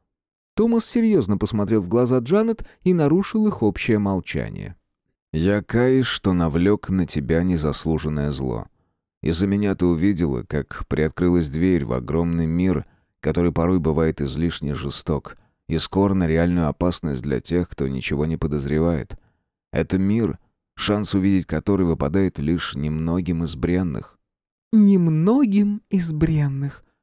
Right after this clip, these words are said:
Что ты имеешь в виду? Ты такой же бренный, как и я, и..." Еще не договорив этих слов, Джанет ощутила растерянную робость сомнения,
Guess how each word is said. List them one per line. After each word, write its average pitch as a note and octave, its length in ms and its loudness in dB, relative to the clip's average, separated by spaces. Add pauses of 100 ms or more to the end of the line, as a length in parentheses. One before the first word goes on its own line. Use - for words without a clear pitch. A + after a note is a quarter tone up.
(200)
Что - 260 -4
ты G#3 160 0
имеешь G#3+ 300 2
в - 40 -14
виду? F#3+ 360 0 (420)
Ты A3 140 0
такой A#3+ 260 2
же A3+ 140 2
бренный, A3 640 2
как - 240 -2
и F#3 40 4
я, G3 340 4
и..." F#3 320 2 (560)
Еще A2+ 340 2
не C3+ 120 2
договорив G2 500 2
этих - 220 -6
слов, C#3 340 0 (260)
Джанет D3 440 0
ощутила A#2 480 0
растерянную F#2 640 0
робость C#2 340 -2
сомнения, D2+ 800 -4